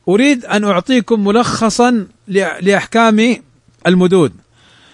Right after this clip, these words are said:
ثم نرجع ونقرأ كلام الشيخ رحمه الله تعالى، لأن يعني، آه، حقيقة الشيخ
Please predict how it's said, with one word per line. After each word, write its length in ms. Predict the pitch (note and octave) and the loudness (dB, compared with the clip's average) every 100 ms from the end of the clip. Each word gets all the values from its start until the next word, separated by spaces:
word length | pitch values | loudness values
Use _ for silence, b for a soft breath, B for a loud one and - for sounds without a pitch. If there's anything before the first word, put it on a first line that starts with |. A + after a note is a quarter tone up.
| b b _ | b b _
ثم 280 | - A#3+ A3+ | 0 2 2
نرجع 420 | A#3 A#3 G3+ F3+ | 2 0 0 0
ونقرأ 420 | G3 A3+ G3+ G3 | 0 0 0 -2
كلام 340 | - G3+ G#3 | 0 0 2
الشيخ 320 | F#3+ - G3+ F#3 | 0 0 0 0
رحمه 320 | F#3 F#3+ F3+ | 0 2 2
الله 240 | F3 F3 | 2 2
تعالى، 580 | E3 E3+ G3+ G#3 A#3 A#3+ - b b b b b | 0 0 2 2 2 0 -6 b b b b b
لأن 640 | F3+ G3 A3+ A3 A3+ A3 F#3+ - _ | -4 2 4 4 4 2 0 -8 _
يعني، 680 | F3 F3+ F3+ F#3 F3+ E3 - - - _ _ _ _ _ _ _ _ _ - | -2 0 2 2 2 -2 -8 -20 -20 _ _ _ _ _ _ _ _ _ -4
آه، 1300 | D3+ D3 C#3+ C#3+ C#3 C3+ C3 B2 A#2+ - - - | 0 2 2 0 -2 -4 -6 -8 -12 -16 -20 -20
حقيقة 600 | - E3 G#3+ A3+ G#3+ G3+ | -8 -4 0 0 0 0
الشيخ 560 | F#3 E3 - G3+ E3+ | 0 0 0 0 0